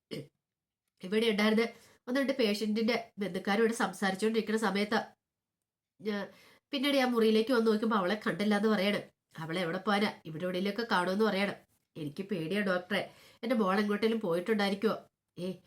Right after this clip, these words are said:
പഴയതുപോലെ അവള് വയലന്റ് ഒന്നും അല്ലല്ലോ, അതുകൊണ്ട് പേടിക്കേണ്ട കാര്യമൊന്നും ഇല്ലാന്ന് പറയാണ്. "എന്നാലും എനിക്ക് നല്ല ടെൻഷൻ ഉണ്ടെന്ന് പറയാം." "ആ, നിങ്ങൾ അന്വേഷിക്കുക, ഞങ്ങളുടെ രീതിയിൽ ഞങ്ങളും അന്വേഷിക്കാന്നൊക്കെ പറയാണ്.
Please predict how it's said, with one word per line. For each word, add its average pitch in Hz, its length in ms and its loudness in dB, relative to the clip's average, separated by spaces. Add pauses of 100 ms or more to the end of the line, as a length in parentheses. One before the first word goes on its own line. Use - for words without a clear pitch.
(220)
പഴയതുപോലെ 165 480 0
അവള് 208 160 2
വയലന്റ് 208 400 2
ഒന്നും 240 160 2
അല്ലല്ലോ, 214 280 4 (260)
അതുകൊണ്ട് 294 280 0
പേടിക്കേണ്ട 220 520 2
കാര്യമൊന്നും 220 440 4
ഇല്ലാന്ന് 196 260 2
പറയാണ്. 196 320 2 (1300)
"എന്നാലും 175 300 -4
എനിക്ക് 208 220 0
നല്ല 185 240 0
ടെൻഷൻ 175 300 -2
ഉണ്ടെന്ന് 208 220 0
പറയാം." 202 220 0 (400)
"ആ, 190 80 -2 (180)
നിങ്ങൾ 170 240 -4
അന്വേഷിക്കുക, 196 480 0 (260)
ഞങ്ങളുടെ 285 300 2
രീതിയിൽ 233 280 4
ഞങ്ങളും 208 280 2
അന്വേഷിക്കാന്നൊക്കെ 214 640 0
പറയാണ്. 190 320 2